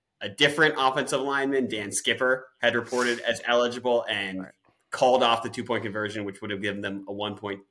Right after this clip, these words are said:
Speaker 1: lead with less than thirty seconds to play. With that said, it seems like the Lions have righted the ship. The defense was a lot better. They played well against a good team.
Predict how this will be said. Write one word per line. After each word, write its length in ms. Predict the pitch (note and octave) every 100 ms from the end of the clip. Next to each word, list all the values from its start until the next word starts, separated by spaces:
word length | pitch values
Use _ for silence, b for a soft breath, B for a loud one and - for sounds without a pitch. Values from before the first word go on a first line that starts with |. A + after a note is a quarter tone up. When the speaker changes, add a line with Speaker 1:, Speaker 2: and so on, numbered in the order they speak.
| G#2+
Speaker 1:
lead 260 | G2 F#2+ - _ _ -
with 180 | G#2+ - _ _ _ _ _ _
less 380 | G#2 A2 G#2+ -
than 320 | - G2 F#2+ - _
thirty 220 | - F#2+ F2
seconds 320 | F2+ F2+ E2
to 60 |
play. 260 | F#2 G2+ E2+ - _ _ _
With 220 | C#3 G#3 G#3
that 240 | A#3+ A#3+
said, 400 | - A3 G2+ D#2 - _ -
it 120 | C3
seems 400 | - D3+ D#3+ F3
like 160 | E3+ E3
the 80 |
Lions 340 | C#3+ B2 B2 A#2+
have 140 | A#2+
righted 260 | G#2+ G2+ G2
the 80 | G2+
ship. 320 | - - - _ _ _
The 80 | G#2+
defense 380 | G#2 A#2 C3 A#2+
was 140 | B2
a 60 | A#2
lot 340 | G#2+ G2 A2
better. 360 | - C3+ - - -
They 120 | - A2
played 400 | - A2+ A2 G#2
well 220 | G2 G#2
against 320 | G#2 G#2 -
a 40 | A2+
good 240 | G#2+ G2+
team. 300 | - C3+ F#2+